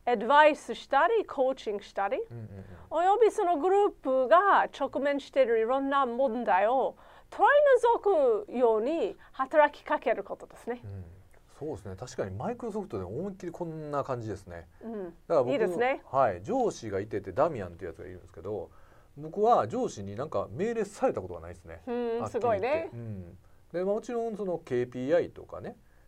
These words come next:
Speaker 2: そのグループのなんか目標というか、そのビジョンとか、そういうのはみんなで作るんですよ。
Speaker 1: うん。
Speaker 2: で、ダミアンと一緒にケーピーアイも決めるけど、まあ、それも全然達成が超絶難しいとかではない、全然ないし。で、それで、あとはも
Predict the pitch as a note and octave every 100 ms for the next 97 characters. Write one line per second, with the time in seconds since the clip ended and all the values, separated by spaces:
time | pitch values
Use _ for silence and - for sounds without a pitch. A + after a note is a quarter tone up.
0 | _ G2+ F#2 F2+ C3 E3 F#2+ F2+ F#2+ G2
1 | - G#2 G2 - - _ _ _ - F#2+
2 | G2 A2 G#2+ G#2 E2 - C#3+ E2+ G2+ F#2
3 | A#2+ F#2+ E2 - D3+ F#2+ F#3+ A#3 A2 C3
4 | D#3 E2 - F#2 D#2 E2+ F#3 B3 - C4
5 | G#4 F3 - _ D3 C#3 B2+ - - D3
6 | F#3+ D3+ G#2 F#2+ F#2 G2 F#2+ C3 A#2 A2+
7 | F2 E2 A2+ F#2+ F2+ F2 C#3+ A#2 G2+ G#2
8 | F3+ A#2+ G#2+ A#2 G#2+ G#2+ - - B2+ C#3
9 | A#2+ A2 - C3+ C3 B2+ A2+ A#2 A2+ G#2
10 | G2 B3 - F2 F2 F#2 A2 A#2 F2 -
11 | E2 - - E2+ - - - - - -
12 | - F#3 B3+ B3 C4 G#2 - _ _ _
13 | _ _ _ - F3+ D4 C#3+ G2+ F2+